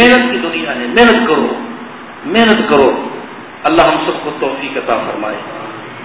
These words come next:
اللہ ہم سب کو توفیق عطا فرمائے۔ ماشاءاللہ، دعا۔ الحمدللہ رب العالمین،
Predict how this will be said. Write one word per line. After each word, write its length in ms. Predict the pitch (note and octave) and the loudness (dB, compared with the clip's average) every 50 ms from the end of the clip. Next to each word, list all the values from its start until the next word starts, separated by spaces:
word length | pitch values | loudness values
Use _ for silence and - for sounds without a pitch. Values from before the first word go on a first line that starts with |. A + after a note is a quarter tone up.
| - - - - - | -16 -16 -18 -14 -8
اللہ 200 | - C#3+ D3 D#3 D3+ D3+ | -6 -2 2 4 4 4
ہم 140 | D3 C#3 C#3+ | 2 2 0
سب 180 | F#3 D3+ C3+ | -2 -2 -2
کو 80 | C#3 B2+ - | -4 -4 -2
توفیق 380 | C3+ B2 A#2 B2 B2+ B2 B2 B2 | -2 -2 -2 -2 -6 -6 -6 -4
عطا 200 | A#2+ B2 A#2+ A2+ A#2 B2 | -2 0 -2 -2 -2 -2
فرمائے۔ 320 | B2 A2 A2+ A2 - - - - - - - - - - - - - - - - - - - - - - - - - - - | -6 -6 -6 -6 -6 -8 -8 -10 -12 -14 -14 -16 -16 -16 -18 -18 -18 -18 -18 -18 -18 -18 -18 -18 -18 -18 -18 -18 -16 -12 -8
ماشاءاللہ، 480 | A#2 B2 B2 B2 - - G#2 - - A2+ A2 B2 | -6 -4 -4 -4 -6 -8 -8 -8 -10 -8 -6 -2
دعا۔ 140 | C3+ C3 - - - - - - - - - - - - - - - - - - - - - - - - - - - - - - - - - - - B2+ | -2 -2 -2 -4 -8 -12 -12 -14 -16 -16 -16 -18 -18 -18 -18 -18 -18 -18 -18 -18 -18 -18 -18 -18 -18 -18 -18 -18 -18 -18 -18 -18 -16 -16 -16 -14 -12 -10
الحمدللہ 800 | B2+ B2+ - E3+ F3 D#3 C#3 C#3 C3+ C3+ C3 B2+ C3 C3 B2+ | -10 -6 -4 -2 -2 -2 -2 -4 -4 -4 -4 -2 0 0 0
رب 320 | B2 B2 A#2+ A#2+ A#2+ A#2+ A#2+ | 0 0 -2 -4 -4 -4 -4
العالمین، 600 | A#2+ A#2+ A#2 A#2+ A#2+ A2+ B2 B2+ B2+ A#2+ A#2+ A#2+ | -4 -4 -4 -4 -4 -4 -6 -6 -4 -6 -6 -6